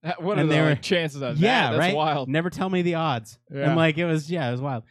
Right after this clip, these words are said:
Speaker 2: Uh, and they were like, "Okay, we'll really try this time." <laughs>
Speaker 1: <laughs> We'll really give it a shot, this go.
Speaker 2: And, uh, we did better. So it was,
Speaker 1: Cool,
Speaker 2: it was
Speaker 1: man.
Speaker 2: fun. It was fun. Um, and then we get off,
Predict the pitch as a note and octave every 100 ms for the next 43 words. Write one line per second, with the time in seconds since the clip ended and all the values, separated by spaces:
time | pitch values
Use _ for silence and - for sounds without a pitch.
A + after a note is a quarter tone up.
0 | _ A#2 D3 C3 C3+ C#3 C#3+ C3+ D#3+ D#3
1 | E3+ F3 F3 G3 F3+ G3 F#3 F3+ - F3
2 | D3+ D3 E3 - - F3 A#3+ A#3+ D#4 D4+
3 | C#4 C#4 A3+ G#3+ F#3+ E3 G#3+ G3+ F3 D#3+
4 | D#3 C#3 B2+ - - - C#3 C3+ C3 B2+
5 | C3 B2 A#2 A2 G#2 C#3+ B2+ B2 B2 D#3
6 | A3 E3 D#3 - F3 C#3 A#2 C#3 C#3 B2+
7 | D3 B2+ A2+ C#3+ B2+ B2+ A#2+ C#3+ C3 C3
8 | B2+ B2 A#2 A2+ C#3+ E3 D#3+